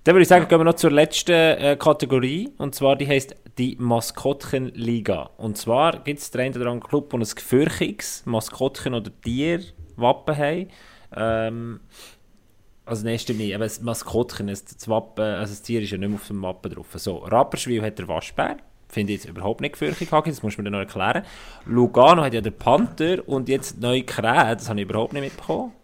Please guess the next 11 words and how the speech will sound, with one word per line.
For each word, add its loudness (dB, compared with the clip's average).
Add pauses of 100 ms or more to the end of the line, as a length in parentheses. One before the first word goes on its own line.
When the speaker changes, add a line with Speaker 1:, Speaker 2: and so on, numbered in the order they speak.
Speaker 1:
Eine -8
Krähe. 0 (1040)
Und 0
dann 2
haben 4
wir 2
noch 2
den -2
Steinbock -2
bei -10
Davos. -16